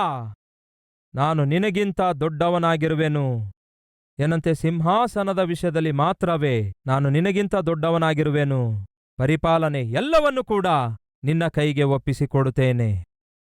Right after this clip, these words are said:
ಎಂಬುದಾಗಿ. ಯೋಸೇಫನು ಮೂವತ್ತು ವರ್ಷದವನಾಗಿದ್ದಾಗ ರಾಜನು ತನ್ನ ಉಂಗರ ತೆಗೆದು ಏನ್ ಮಾಡುತ್ತಾನೆ ಗೊತ್ತಾ? ನಲವತ್ತೆರಡನೇ ವಚನ. ಮತ್ತೆ ಫರೋಹನು ತನ್ನ ಕೈಯಿಂದ ರಾಜ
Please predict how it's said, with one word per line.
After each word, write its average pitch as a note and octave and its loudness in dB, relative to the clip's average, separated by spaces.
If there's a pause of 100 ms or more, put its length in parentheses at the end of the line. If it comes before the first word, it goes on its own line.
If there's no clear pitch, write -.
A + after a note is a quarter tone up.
(640)
ಎಂಬುದಾಗಿ. C#3+ 0
ಯೋಸೇಫನು F#3+ 0
ಮೂವತ್ತು F3+ 2
ವರ್ಷದವನಾಗಿದ್ದಾಗ F#3+ 0 (400)
ರಾಜನು F3 0
ತನ್ನ F3 0
ಉಂಗರ F3 0
ತೆಗೆದು E3+ -2
ಏನ್ F3+ 2
ಮಾಡುತ್ತಾನೆ F#3+ 0
ಗೊತ್ತಾ? F#3+ 0 (360)
ನಲವತ್ತೆರಡನೇ F3 0
ವಚನ. D3 0
ಮತ್ತೆ C#3 -2
ಫರೋಹನು A3 0 (220)
ತನ್ನ E3 0
ಕೈಯಿಂದ A3+ 0 (280)
ರಾಜ F3 0